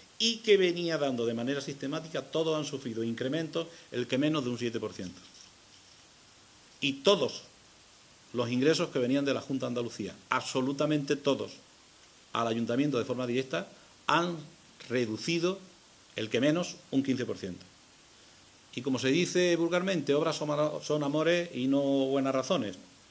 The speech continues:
Los papeles cantan, uno se mete en los presupuestos y ve cómo han ido disminuyendo las partidas y los ingresos que tienen, que tienen aquí. El hecho de tener en cuenta nosotros ese tipo de, eh,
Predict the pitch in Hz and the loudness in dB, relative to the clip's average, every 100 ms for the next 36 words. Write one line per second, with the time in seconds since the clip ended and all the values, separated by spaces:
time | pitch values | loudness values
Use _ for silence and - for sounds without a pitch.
0 | - 113 113 117 110 - 110 135 143 147 | -18 -8 -2 0 0 -2 -4 2 2 4
1 | 180 165 180 226 - - - 120 131 135 | 2 2 0 -2 -10 -20 -12 -2 0 2
2 | 139 143 143 147 151 143 147 170 170 143 | 0 0 0 0 0 -4 -2 -2 0 -2
3 | 127 147 - - 165 156 151 156 143 156 | 0 -2 -2 2 2 4 2 2 0 -2
4 | - - - 127 123 123 123 139 143 127 | -6 -20 -6 -4 -2 -2 0 0 0 -2
5 | 127 139 123 127 127 123 110 110 107 107 | -2 -6 -4 -4 -4 -6 -6 -6 -6 -6
6 | 104 - 92 104 101 98 92 92 - - | -8 -14 -8 -6 -4 -4 -6 -10 -18 -20
7 | - - - - - - 226 240 113 120 | -20 -20 -20 -20 -20 -16 -14 -2 0 0
8 | 107 92 95 - - - - - - - | 0 -4 -4 -6 -8 -8 -8 -6 -10 -18
9 | - - - - - - - 147 190 214 | -20 -20 -20 -20 -20 -2 2 4 6 6
10 | 196 190 185 180 170 175 165 156 147 160 | 6 6 6 6 6 4 4 2 2 0
11 | 156 143 143 139 139 165 147 139 135 147 | 0 0 2 0 -2 -4 0 2 6 6
12 | 151 135 117 117 113 110 104 101 98 98 | 6 4 2 2 2 2 0 -2 -2 -6